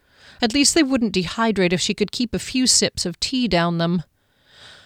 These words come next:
All the next day, Kier tended to her friends, cleaning the dried vomit off their faces, bathing foreheads and the backs of necks. She persisted with the tea, which seemed to settle their stomachs a little.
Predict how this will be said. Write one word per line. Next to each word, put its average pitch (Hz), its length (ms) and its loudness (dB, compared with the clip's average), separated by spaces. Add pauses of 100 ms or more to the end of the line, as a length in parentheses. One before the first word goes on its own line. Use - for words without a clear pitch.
(480)
All 254 200 8
the 311 100 4
next 302 380 2
day, 190 200 4
Kier 190 400 -2
tended 196 300 0
to 202 140 0
her 190 120 0
friends, 175 460 -2
cleaning 202 460 2
the 185 80 0
dried 190 360 0
vomit 190 400 0
off 180 200 -2
their 180 160 -2
faces, 180 560 0
bathing 196 420 2
foreheads 180 640 2
and 185 140 2
the 190 60 0
backs 190 400 -2
of 175 120 -4
necks. 196 500 -2 (360)
She - 160 0
persisted - 680 2
with 196 180 -4
the 190 100 -2
tea, 208 400 2
which 185 200 0
seemed 214 300 4
to 208 80 0
settle 202 380 2
their 180 100 2
stomachs - 540 0
a 190 80 0
little. 175 420 0